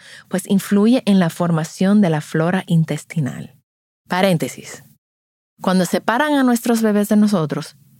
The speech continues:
eso no ocurre. Y cuando le ajustan una fórmula, eso tampoco ocurre.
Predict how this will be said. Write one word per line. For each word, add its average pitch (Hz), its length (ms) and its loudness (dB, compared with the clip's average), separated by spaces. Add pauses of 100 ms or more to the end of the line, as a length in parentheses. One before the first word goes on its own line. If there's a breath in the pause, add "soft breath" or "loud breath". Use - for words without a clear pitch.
(140)
eso 170 300 -4
no 156 80 0
ocurre. 123 480 -10 (560)
Y 180 140 -2
cuando 185 260 2
le 180 60 0
ajustan 262 440 0
una 254 220 2
fórmula, 175 720 0 (960)
eso 170 240 -6
tampoco 147 460 -10
ocurre. - 440 -16